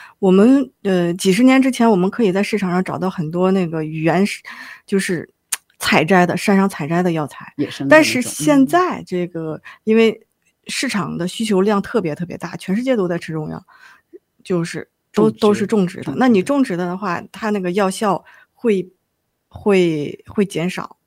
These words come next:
Speaker 2: 嗯哼。
Speaker 1: 对，你比如说你原来你，你采个，你在山里边采一根儿山参是什么样子？你园子里种的山参，
Speaker 2: 嗯。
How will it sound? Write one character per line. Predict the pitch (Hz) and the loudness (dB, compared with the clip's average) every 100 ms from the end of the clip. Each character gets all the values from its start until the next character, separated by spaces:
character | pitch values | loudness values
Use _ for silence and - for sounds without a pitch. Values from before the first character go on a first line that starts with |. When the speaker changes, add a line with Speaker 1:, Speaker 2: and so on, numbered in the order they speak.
| - | -12
Speaker 2:
嗯 | 156 156 | -10 -10
哼。 | 175 | -2
Speaker 1:
对， | 175 | 0
你 | 190 | 0
比 | 196 | 0
如 | 180 | 0
说 | 208 | 2
你 | 202 170 | 0 2
原 | 190 254 | 0 0
来 | 294 | 2
你， | 240 180 - - | 0 -2 -8 -14
你 | 196 | -10
采 | 190 - 277 | -8 -2 -2
个， | 269 - - - - | -2 -6 -20 -20 -8
你 | - 190 | -2 4
在 | 262 | 2
山 | - 302 | 4 4
里 | 214 | 6
边 | 220 | 4
采 | 233 - 165 | 2 -4 0
一 | |
根 | 208 233 | 2 2
儿 | |
山 | 220 214 | 2 0
参 | 202 185 | 0 -2
是 | 190 | -4
什 | - | -8
么 | 156 | -8
样 | 160 156 | -8 -8
子？ | - - | -12 -8
你 | 202 208 190 - | 0 0 0 -6
园 | 202 196 254 | 0 2 2
子 | |
里 | 277 | 0
种 | 208 330 240 | 2 2 2
的 | |
山 | 202 170 | 2 -2
参， | 170 | -2
Speaker 2:
嗯。 | 160 | -8